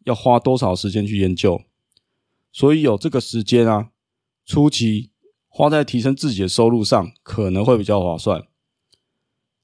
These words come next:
再来把时间拉长来看，其实大部分的股票年化报酬率啊，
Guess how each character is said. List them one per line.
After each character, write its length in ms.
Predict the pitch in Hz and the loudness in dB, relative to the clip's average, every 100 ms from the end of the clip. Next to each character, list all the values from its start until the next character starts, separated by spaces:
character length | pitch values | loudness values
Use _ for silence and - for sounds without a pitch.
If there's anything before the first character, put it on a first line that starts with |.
| _ | _
再 220 | - 175 | 2 4
来 220 | 120 104 107 | 6 4 2
把 180 | 107 | -2
时 180 | 98 117 | -4 -6
间 180 | 110 127 | -4 0
拉 160 | 123 123 | 2 2
长 160 | 101 | 0
来 120 | 92 | -4
看， 360 | 92 113 90 95 _ _ _ _ | -2 -2 -4 -6 _ _ _ _
其 160 | - | -4
实 320 | 117 123 120 123 _ _ _ _ | 0 2 0 -2 _ _ _ _
大 140 | - 156 | 0 2
部 140 | 151 | 2
分 100 | 151 | 2
的 80 | 127 | 0
股 180 | - 101 | 0 -2
票 220 | 117 120 | 2 2
年 120 | 110 | 2
化 160 | 98 117 | 2 2
报 180 | 113 104 | 2 0
酬 180 | 92 | -2
率 200 | 90 110 | -4 -2
啊， 200 | 92 82 | -2 -4